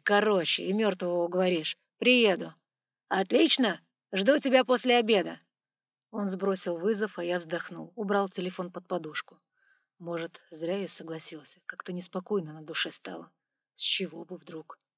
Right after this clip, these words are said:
Но потом махнул рукой: «Пофигу. Если не понравится, уеду обратно.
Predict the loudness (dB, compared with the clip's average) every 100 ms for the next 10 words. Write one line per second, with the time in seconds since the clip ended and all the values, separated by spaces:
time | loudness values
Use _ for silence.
0 | _ _ _ _ _ _ _ -14 -8 -6
1 | -4 -2 -4 -6 -6 -6 -8 -10 -12 _
2 | -8 -8 -8 -12 -18 _ _ _ _ -6
3 | -4 -2 -2 0 0 0 0 0 -4 -4
4 | -4 -4 -4 -8 -10 -10 -16